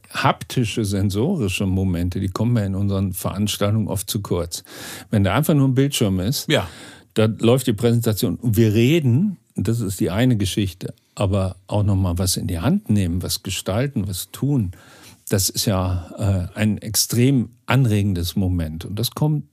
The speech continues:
Speaker 1: wirklich bei all diesen digitalen Sachen viel zu kurz.
Speaker 2: Ja, und du hast auch zum Beispiel gesagt, so, dann kommen die Teilnehmenden mal zu dir.
Speaker 1: Ja.
Speaker 2: Du hast ja auch einen Grund mit den Gegenständen, dass du sagst, „Kommt mal an den Tisch.“ Sonst müsstest du die PowerPoint-Folien auf A drei ausdrucken,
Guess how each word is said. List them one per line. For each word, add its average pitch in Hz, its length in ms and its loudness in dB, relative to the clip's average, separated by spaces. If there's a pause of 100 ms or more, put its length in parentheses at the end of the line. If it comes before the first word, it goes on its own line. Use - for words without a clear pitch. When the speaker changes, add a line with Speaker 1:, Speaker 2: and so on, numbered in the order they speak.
Speaker 1:
wirklich 113 600 -2
bei 101 360 2
all 107 200 2
diesen 104 240 0
digitalen 98 720 -2
Sachen 92 380 -6
viel - 480 -2
zu - 140 -8
kurz. - 400 -12 (120)
Speaker 2:
Ja, 143 80 0
und 131 140 2
du 120 120 6
hast 139 100 4
auch 151 140 2
zum 151 140 -2
Beispiel 139 260 0
gesagt, 113 340 0
so, 156 140 2
dann 139 400 2
kommen 147 420 2
die 139 180 0
Teilnehmenden 117 480 4
mal 143 180 2
zu 262 280 4
dir. 80 400 0 (200)
Speaker 1:
Ja. 117 80 0
Speaker 2:
Du 127 60 8
hast 131 120 4
ja - 80 2
auch 120 140 -2
einen 120 100 4
Grund 233 380 2
mit 104 160 0
den 104 140 0
Gegenständen, 107 500 0
dass 113 180 0
du 120 80 0
sagst, 101 280 0
„Kommt 127 180 2
mal 101 100 -2
an 101 100 -4
den 92 140 -2
Tisch.“ 82 320 -2 (260)
Sonst 110 220 2
müsstest 135 320 0
du 131 60 0
die 117 100 2
PowerPoint-Folien 123 680 2
auf - 180 -4
A 113 80 0
drei 101 240 -2
ausdrucken, 160 720 0